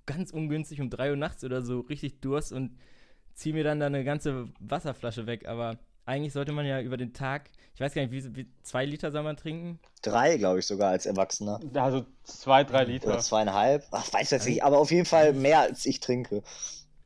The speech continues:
Speaker 1: Da bin ich definitiv weit von weg.
Speaker 2: Ja.
Speaker 1: Okay, äh, die bezieht sich auch darauf, was ich, was ich vorgestern, äh, mal wieder geguckt hab. Ich hab mal letztens wieder Jurassic Park geguckt. Ähm,
Speaker 3: Oh, guter Film.
Speaker 1: und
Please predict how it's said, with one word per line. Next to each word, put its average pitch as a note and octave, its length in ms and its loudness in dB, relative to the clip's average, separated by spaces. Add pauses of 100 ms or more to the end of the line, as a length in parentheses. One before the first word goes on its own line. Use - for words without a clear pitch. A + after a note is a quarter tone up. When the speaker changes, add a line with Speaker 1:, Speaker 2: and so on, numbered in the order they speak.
(240)
Speaker 1:
Da A2+ 60 -8
bin B2 80 -4
ich G#2+ 180 -10
definitiv B2+ 540 -4
weit A2+ 180 -4
von A2+ 200 -4
weg. G#2 260 -8 (360)
Speaker 2:
Ja. A2+ 220 4 (200)
Speaker 1:
Okay, C#3 280 2 (560)
äh, D3 200 -2
die C3 140 -6
bezieht D3+ 300 -6
sich D3+ 140 0
auch C#3+ 60 4
darauf, C#3+ 280 2
was D3 140 0
ich, C#3+ 160 -6
was C3+ 160 -2
ich C3+ 100 -4
vorgestern, C#3+ 760 -2 (360)
äh, C3 420 4 (340)
mal C3+ 160 2
wieder F3 160 4
geguckt E3+ 380 0
hab. C3 100 0
Ich B2 80 -2
hab A2+ 140 -2
mal C#3+ 260 -4
letztens D3 380 -4
wieder D3 160 0
Jurassic C#3 520 -4
Park A2+ 300 -4
geguckt. - 480 -10 (480)
Ähm, C3+ 480 -2
Speaker 3:
Oh, C3+ 480 -4 (180)
guter D3+ 220 0
Film. D#3 140 4 (120)
Speaker 1:
und D#3+ 80 -6